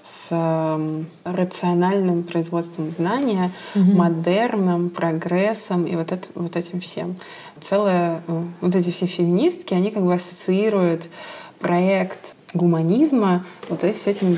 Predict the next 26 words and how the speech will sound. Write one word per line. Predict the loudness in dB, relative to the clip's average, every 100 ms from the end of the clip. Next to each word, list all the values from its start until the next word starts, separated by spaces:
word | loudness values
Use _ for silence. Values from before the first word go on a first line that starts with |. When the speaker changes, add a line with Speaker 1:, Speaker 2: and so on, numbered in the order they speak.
| 2
Speaker 1:
белым | 4 6 6 6 2 2
мёртвым | 2 4 2 -2 -2 0 0 -2 -8 -12 -2
мужчиной. | 0 0 2 6 8 6 2 -4 -6
Speaker 2:
Мгм. | 0 2 2
Speaker 1:
И, |
собственно, | 4 2 2 2 4
модернизм | 6 6 4 4 2 4 2 0
ассоциируется | -4 -4 -2 0 2 0 -2 -2 -2 0 -2 -4 -8
с | -12
колониальностью, | -2 0 2 2 0 0 0 0 -4 -2 0 0 -4 -12 -12 2
и | 4
идеи | 6 4
прогресса | 4 2 -2 0 0 0 -2 -2
тоже | 0 0 2 0 2 0 -2
очень | -2 -2 -4
сильно | -2 0 2 2 2 2 -2 -6 -18 -20 -20
ставятся | -2 0 0 0
под | -2 2
подозрение. | 4 4 4 2 2 -4 -12 -16 -20 -20 -12 -4
Вот, | -4 -2
поэтому | -4 -4 0 4 4
для | 6 6
меня | 6 4 4 2 2
в | 0
этой | -2
книжке | -4 0 2 0 0 -2